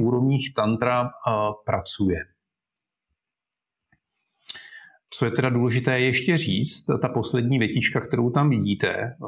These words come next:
to říká jeden z našich, eh, učitelů, i když zrovna, eh, <laughs> Od něj, od Roda Strikera to není úplně jako, eh, fajn citát, ale, eh, nicméně je pravdivý,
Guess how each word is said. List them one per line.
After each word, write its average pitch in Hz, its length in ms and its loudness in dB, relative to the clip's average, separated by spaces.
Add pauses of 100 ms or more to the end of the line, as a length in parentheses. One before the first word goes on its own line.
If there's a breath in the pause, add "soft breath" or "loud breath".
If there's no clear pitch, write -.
(140)
to 104 100 0
říká 117 320 0
jeden 117 360 2
z 117 60 2
našich, 117 400 0
eh, 131 80 2 (520)
učitelů, 107 880 -2
i 113 100 -4
když 110 260 0
zrovna, 110 480 2
eh, - 880 -2 (1500)
<laughs> 117 920 4
Od 151 240 4
něj, 147 440 4 (220 loud breath)
od 123 160 2
Roda 151 280 2
Strikera 127 560 0
to 143 120 0
není 131 240 2
úplně 131 380 2
jako, 131 520 0 (200)
eh, 113 40 2 (800)
fajn 139 220 4
citát, 117 460 0 (180)
ale, 113 240 2
eh, 117 40 -6 (440)
nicméně 131 420 2
je 147 60 2
pravdivý, 107 640 0